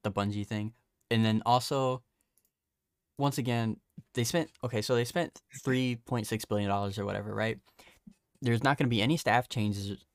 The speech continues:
or anything at all. And they came out and said that they spent one third of that money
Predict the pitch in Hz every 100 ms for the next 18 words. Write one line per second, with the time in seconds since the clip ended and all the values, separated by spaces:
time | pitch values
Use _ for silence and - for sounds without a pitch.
0 | - 110 101 101 101 101 101 107 - -
1 | 104 98 117 _ _ _ _ _ _ _
2 | _ _ _ - 113 110 110 107 147 147
3 | 151 127 - 123 113 107 113 113 - -
4 | 123 120 - _ _ _ - 104 110 139
5 | 143 - 117 123 120 117 101 101 110 139
6 | 160